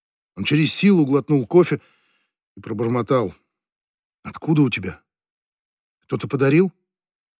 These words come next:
На день рождения?" Эмили медленно опустила глаза. "В каком-то смысле да. Долго объяснять.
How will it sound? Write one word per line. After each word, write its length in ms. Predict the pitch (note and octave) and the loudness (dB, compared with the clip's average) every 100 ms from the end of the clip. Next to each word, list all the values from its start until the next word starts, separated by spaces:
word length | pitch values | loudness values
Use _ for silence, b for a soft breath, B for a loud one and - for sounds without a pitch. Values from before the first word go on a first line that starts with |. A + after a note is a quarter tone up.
| _ _ _ _ | _ _ _ _
На 100 | B2 | -2
день 180 | C3 C#3 | 0 2
рождения?" 540 | C3 A#2+ F3+ E3 G2 _ _ _ _ _ _ _ _ _ _ - | 2 2 2 2 -2 _ _ _ _ _ _ _ _ _ _ -8
Эмили 300 | A2+ D#3 G#3 | 0 4 6
медленно 500 | F#3 F#3+ F3 E3+ D3 | 6 4 2 2 0
опустила 540 | A#2+ A#2 - C3+ B2 | -2 -6 -4 -2 -2
глаза. 480 | A2 A2 F#2+ F2+ - _ _ _ _ _ _ _ _ _ _ _ _ _ | -2 -4 -4 -6 -10 _ _ _ _ _ _ _ _ _ _ _ _ _
"В 100 | _ | _
каком-то 400 | - - F#3 E3+ | -10 -2 0 0
смысле 420 | B2 A2+ C3 - | -4 -4 -6 -8
да. 240 | F2+ D#2+ - _ _ _ _ _ _ _ _ _ _ _ _ - | -12 -12 -16 _ _ _ _ _ _ _ _ _ _ _ _ 0
Долго 260 | E3+ C#3 | 0 2
объяснять. 600 | B2 B2 A2+ C#3 B2 - | 0 -2 -4 -4 -6 -10